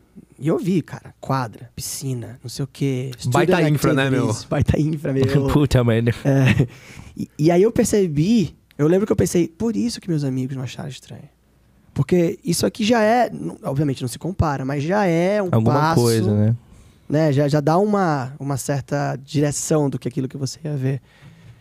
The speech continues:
Speaker 1: Mas foi, cara, foi alucinante pra mim, é, ter aquele contato, né, os professores,
Speaker 2: E,
Speaker 1: todo
Speaker 2: e aí
Speaker 1: mundo
Speaker 2: você chegou
Speaker 1: ativo.
Speaker 2: lá, cara, e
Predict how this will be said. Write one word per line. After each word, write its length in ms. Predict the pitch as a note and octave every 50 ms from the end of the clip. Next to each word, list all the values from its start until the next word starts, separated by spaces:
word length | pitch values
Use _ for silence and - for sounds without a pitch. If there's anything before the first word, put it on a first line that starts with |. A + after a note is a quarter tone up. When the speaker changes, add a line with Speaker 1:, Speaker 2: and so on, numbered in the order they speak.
| _ - -
Speaker 1:
Mas 180 | - C3 C3 -
foi, 400 | - E3 D#3+ E3+ F3+ G3+ A3+ A3+
cara, 280 | - - A#3+ F3+ C#3+
foi 160 | C3 - D3
alucinante 540 | D3 D3+ D3+ - - G3+ A3 G#3 E3+ D3 -
pra 120 | - E3 D#3+
mim, 240 | C#3+ C3+ B2 A#2+ A#2 - _ -
é, 420 | A2 A2+ A#2+ B2 A#2 A2+ A2+ A2+ A#2 _ _ -
ter 320 | - C3 C3 B2+ B2+ B2+ C3
aquele 340 | C#3+ C3 - - - C3 B2
contato, 520 | - D3 C3+ - - B2 C3 C3+ - -
né, 60 | C3+ D3+
os 80 | B2
professores, 720 | - C3 - C#3+ C3 - - - B2+ C3 C3+ C3+ A#2+ - - -
Speaker 2:
E, 80 | - -
Speaker 1:
todo 140 | - C#3 D3+
Speaker 2:
e 40 |
aí 60 | F3 G3
Speaker 1:
mundo 80 | G#3 -
Speaker 2:
você 80 | D3 C3+
chegou 220 | - A3 F#3 E3+ F#3+
Speaker 1:
ativo. 80 | G3+ F#3
Speaker 2:
lá, 140 | E3+ F#3 G3+
cara, 320 | - F3 C#3+ B2+ B2 A#2+
e 420 | A#2+ A#2 A#2+ A#2+ B2 B2 B2 A#2+